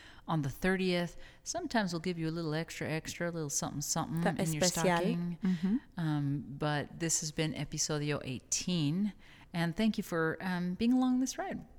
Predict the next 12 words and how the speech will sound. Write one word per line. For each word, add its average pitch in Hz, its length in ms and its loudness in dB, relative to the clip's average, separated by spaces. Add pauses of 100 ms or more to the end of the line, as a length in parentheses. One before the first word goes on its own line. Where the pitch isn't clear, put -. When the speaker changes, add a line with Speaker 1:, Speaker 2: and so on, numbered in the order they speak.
(160)
Speaker 1:
with - 100 -2
Speaker 2:
Yeah. 254 80 2
Speaker 1:
us. - 240 -4
Speaker 2:
Go 240 160 0
celebrate 254 500 4
Latinx 240 440 2
Heritage 254 340 0
Month. 196 220 2
You 202 40 2
got 226 140 4
a 220 40 6
month. 233 280 6